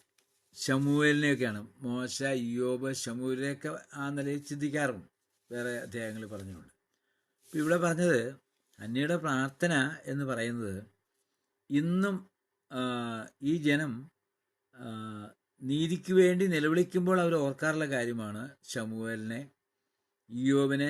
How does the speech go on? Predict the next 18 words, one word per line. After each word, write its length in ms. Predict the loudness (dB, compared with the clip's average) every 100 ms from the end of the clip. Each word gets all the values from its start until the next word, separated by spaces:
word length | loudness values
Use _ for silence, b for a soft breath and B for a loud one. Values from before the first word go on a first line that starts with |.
| -2
ശമൂവേലിനെ, 800 | -4 -2 -2 2 2 2 0 -2 -4 -6 -6
ദാവീദിനെ, 680 | -4 -4 -2 -2 0 -2 -2 -8 _ _ _ _ -12
ആ, 100 | -6 -4 -4 -6 -6
അതുപോലെ 360 | -4 0 0 2 0 -2 -6 -6 -4
മോശയെ, 640 | 0 0 0 -2 0 2 2 0 0
ഏലിയാവിനെയൊക്കെ 640 | 2 2 0 -2 -6 -4 -4
ഈ 40 | -2
ജനം 160 | -2 0 -2
ഓർക്കാറുണ്ട്. 520 | -2 2 2 0 -6 -8
അവരോട് 280 | -6 -4 -2 -2
പ്രാർത്ഥിക്കുകയല്ല, 560 | -4 -4 2 2 2 -8 b b b b b
കാരണം 320 | 0 2 0 -4 -4 -2
അവരിൽ 300 | 0 2 0 2
കൂടെ 180 | 2 4 4
ലഭിച്ച 320 | 2 0 0 0 0
നീതി 280 | -2 0 0
ലഭിക്കണം, 420 | 0 -2 -2 -4 -2
അല്ലെങ്കിൽ 260 | -2 -2